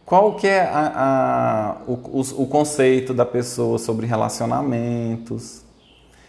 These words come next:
é, sobre casamentos. Tá vendo que a gente, através da, da imagem, a gente po-, a gente consegue, né, perceber muita coisa?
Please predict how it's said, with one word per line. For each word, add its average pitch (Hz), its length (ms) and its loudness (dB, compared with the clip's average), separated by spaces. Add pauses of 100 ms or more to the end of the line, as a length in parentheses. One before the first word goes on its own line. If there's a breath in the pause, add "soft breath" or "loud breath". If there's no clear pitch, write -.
(260 soft breath)
é, 104 260 0
sobre 110 320 2
casamentos. 113 1500 0 (1040 soft breath)
Tá 123 120 6
vendo 156 200 6
que 165 80 4
a 151 60 8
gente, 147 400 2
através 127 480 2
da, 120 160 -2
da 117 160 2
imagem, 123 400 0
a - 20 0
gente 123 200 -2
po-, - 200 -2
a 117 100 2
gente 120 240 -4
consegue, 117 960 2 (140)
né, 110 300 0
perceber 120 580 2
muita 143 380 0
coisa? 117 560 0